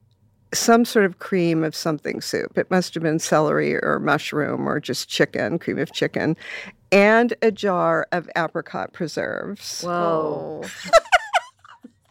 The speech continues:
Speaker 3: <laughs>
Speaker 2: Whoa.
Speaker 1: What more can one
Speaker 2: That's
Speaker 1: say?
Speaker 2: I mean, I really, I can't imagine what that felt like on your palate.
Speaker 3: <laughs> The texture.
Speaker 1: Yeah, the
Speaker 3: I, I feel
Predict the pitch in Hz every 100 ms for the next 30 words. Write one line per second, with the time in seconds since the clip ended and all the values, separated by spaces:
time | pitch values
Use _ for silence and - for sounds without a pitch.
0 | - - - - - - - - 170 165
1 | 156 147 143 214 - 214 - - - 226
2 | - 508 - - - - 190 - - -
3 | 453 403 392 403 370 392 392 392 359 349
4 | 339 330 392 208 392 403 359 339 339 _
5 | _ _ _ - 202 202 196 190 - 202
6 | 196 214 233 185 - 175 170 196 185 165
7 | 170 180 170 151 160 160 165 156 - -
8 | 156 - 151 135 143 127 - 277 151 -
9 | 370 370 - - 370 - 427 440 - 302
10 | 339 440 - - 453 480 480 453 508 523
11 | - - 370 285 453 339 427 359 381 -